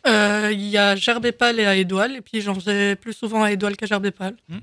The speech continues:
Speaker 2: Et comment tu t'es dit, euh, « Bah tiens, du loisir, je vais en faire un, de la compétition, je vais voir si ça, si c'est possible » ?
Speaker 1: C'est venu comme ça, le gérant nous a donné, euh, le contact, euh, pour, euh, pour rouler en deux temps.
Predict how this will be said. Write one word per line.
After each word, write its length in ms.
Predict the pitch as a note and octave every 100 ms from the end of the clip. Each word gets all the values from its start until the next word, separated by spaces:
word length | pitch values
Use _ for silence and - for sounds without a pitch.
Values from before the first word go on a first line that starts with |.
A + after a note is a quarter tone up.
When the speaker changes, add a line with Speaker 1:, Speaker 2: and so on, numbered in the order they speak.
| -
Speaker 2:
Et 80 |
comment 220 | D#3 F3+ G3
tu 160 | F3+
t'es 160 | F3 D#3+
dit, 200 | F3 G3+
euh, « 120 | D#3+
Bah 140 | D3+ D3
tiens, 160 | F#3+
du 100 | F3+
loisir, 300 | D3+ D3 F3+
je 80 | E3
vais 60 | D3
en 20 |
faire 240 | - D3+
un, 320 | C#3 C3 C3 C3
de 320 | - _ D3
la 80 | C#3
compétition, 640 | D#3 D#3 E3 D3+ F3+ G#3
je 60 |
vais 40 | F3
voir 160 | D#3
si 100 | -
ça, 220 | D#3+ D3+ C#3
si 140 | D3+
c'est 120 | D3
possible » ? 440 | C#3+ D3 G#3+ G#3 - _ - - _
Speaker 1:
C'est 300 | - B3 A3+
venu 260 | G#3 B3
comme 220 | B3 B3+ A#3
ça, 240 | A3+ B3
le 120 | C4
gérant 300 | G#3 A3+ A3+
nous 180 | A3+ G#3+
a 60 | G3+
donné, 400 | G#3 G#3 G#3+ G#3
euh, 220 | G3 G3
le 80 | G3
contact, 500 | G#3+ G3+ A3 - G#3
euh, 480 | G3 F#3+ G3 F#3+ G3 _ _ _ _ _ -
pour, 200 | G3 F#3
euh, 600 | F#3 F#3 F#3 F#3 F#3 F#3 F#3 _ - - -
pour 200 | G3+ F3+
rouler 240 | G3+ G#3
en 300 | G3 F#3+ F#3
deux 120 | F3+
temps. 240 | F#3 A3